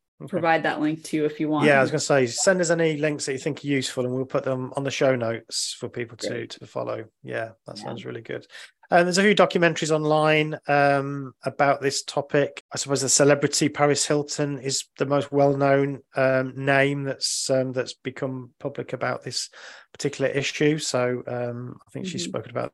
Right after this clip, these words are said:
Speaker 1: this as well. Um, so yeah, this is something I'm gonna learn a lot more about.
Speaker 2: Yeah, I can send you, um, some more, uh,
Speaker 1: Mm.
Speaker 2: you know, names of, uh, articles and documentaries and things.
Speaker 1: Please.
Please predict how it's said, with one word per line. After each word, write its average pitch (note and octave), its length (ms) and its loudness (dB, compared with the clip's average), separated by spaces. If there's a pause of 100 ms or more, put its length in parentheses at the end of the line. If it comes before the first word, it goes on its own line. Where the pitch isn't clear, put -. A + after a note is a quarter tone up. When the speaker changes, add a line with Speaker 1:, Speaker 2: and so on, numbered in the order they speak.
Speaker 1:
this A#2+ 180 -6
as B2 140 -10
well. C#3 340 2 (420)
Um, C3+ 580 2 (100)
so - 220 -2
yeah, C3+ 240 2
this C#3+ 200 -2
is C#3 100 -4
something C3+ 300 -2
I'm C3 240 0
gonna B2+ 480 -4
learn B2+ 460 -6 (100)
a B2+ 60 -10
lot A#2+ 180 -8
more B2+ 140 -8
about. B2+ 480 -4 (560)
Speaker 2:
Yeah, F#3 340 -2
I G3 140 2
can A3+ 160 0
send A#3 260 4
you, A3 220 6
um, E3+ 340 0
some F#3 200 -2
more, F3 540 0 (120)
uh, D#3 340 0
Speaker 1:
Mm. F3 100 -8 (380)
Speaker 2:
you G3 140 2
know, D3+ 280 0 (100)
names F3 360 2
of, E3 140 -2 (220)
uh, - 40 0
articles E3 600 2
and D#3+ 100 0
documentaries D#3 640 0
and D#3 140 -2
things. D3+ 400 -2
Speaker 1:
Please. - 200 -16